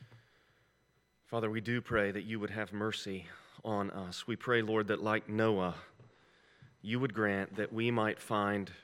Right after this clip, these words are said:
grace in the eyes of the Lord. And Lord, that prompts us to think of what Paul wrote in Romans five when he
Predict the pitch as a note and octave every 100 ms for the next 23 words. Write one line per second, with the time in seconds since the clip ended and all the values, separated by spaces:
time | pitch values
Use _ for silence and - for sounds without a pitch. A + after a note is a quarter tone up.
0 | - - A2 G#2 F#2+ - - - - _
1 | - - - - - G#2+ F2+ G#2+ G2+ G2
2 | F#2 F#2 F2+ E2+ - - _ _ _ _
3 | _ _ _ - - - - - A2+ A#2
4 | A2 A#2+ A#2+ - B2+ A#2+ - A2+ - G#2
5 | A#2+ A2+ A2+ G2+ G#2+ - - A#2+ A2+ G#2+
6 | A2 G#2+ G2+ G#2 A2 G#2 - G#2 G2+ G2+
7 | G2+ G2 G2 F2+ A2 G#2+ G2